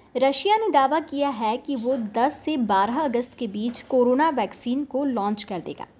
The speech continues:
आपको बता दें कि ये दुनिया की पहली वैक्सीन है जिससे कोरोना को हराने की कोशिश की जा रही है। रिपोर्ट्स के मुताबिक वैक्सीन को लॉन्च करने की सारी तैयारियां पूरी कर ली गई हैं। रिपोर्ट की माने तो पहले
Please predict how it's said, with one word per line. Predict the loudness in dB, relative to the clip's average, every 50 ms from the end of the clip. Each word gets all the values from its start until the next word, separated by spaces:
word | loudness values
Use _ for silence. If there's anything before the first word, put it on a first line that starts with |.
| _ _ _ _ _ 4
आपको | 4 4 6 4
बता | 2 2 2 2 2 2
दें | 0 0
कि | 0 -2
ये | -2 -2
दुनिया | -2 -2 -2 -2 -2
की | -4 -4
पहली | -4 -4 -4 -4 -2 0 2 2
वैक्सीन | 4 4 2 0 -2 -4 -4 -2 -2 -2
है | -2 -2 -4 -4 -4
जिससे | -4 -4 -4 -4 -2 0 0 0 0 0 -4 -6 -14 -20 -20 -20 -20 -20 _ -4 0
कोरोना | 4 4 6 6 6 4 4 2 2 0
को | 0 0 -2 -2
हराने | 0 0 2 2 2 2 2 0 -2
की | -4 -6
कोशिश | -8 -6 -6 -6 -6 -4 -6 -6 -6 -8
की | -6 -6 -6
जा | -4 -4 -4
रही | -4 -6 -8 -12
है। | -14 -16 -20 _ _ _ _ _ -4 -2
रिपोर्ट्स | 0 2 4 4 4 2 0 -2
के | -2 0
मुताबिक | 0 2 4 4 4 4 4 0 -2 0
वैक्सीन | 0 0 0 -2 -4 -6 -2 0 0 0 0
को | 0 0 0
लॉन्च | 0 2 2 2 2 2 0 -4 -4
करने | -2 -2 0 0 0 -2 -2
की | -4 -6 -6 -8
सारी | -8 -4 -2 0 2 2 0 -2 -2
तैयारियां | -2 -2 -2 0 0 2 2 2 2 0 -2 -2
पूरी | -2 -2 -2 -2 -2
कर | -2 -4 -6
ली | -6 -6 -8
गई | -10 -12 -14 -14
हैं। | -16 -18 -20 _ _ _ _ _ _ _ _ _ _ 0
रिपोर्ट | 2 4 6 6 4 6
की | 6 4
माने | 4 6 4 4 2 2 0
तो | 0 -2
पहले | 0 2 2 2 2 2 0 2 2 0 0 -2